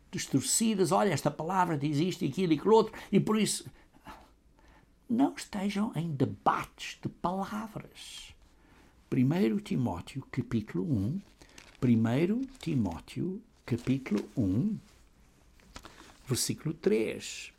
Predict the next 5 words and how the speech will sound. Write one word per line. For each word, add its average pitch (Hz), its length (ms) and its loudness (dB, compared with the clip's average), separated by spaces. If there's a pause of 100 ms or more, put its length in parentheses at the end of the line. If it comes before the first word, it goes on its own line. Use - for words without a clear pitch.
Primeiro 113 520 0
Timóteo, - 640 -4 (120)
capítulo - 600 -4
um, 110 340 0 (680)
versículo - 640 -2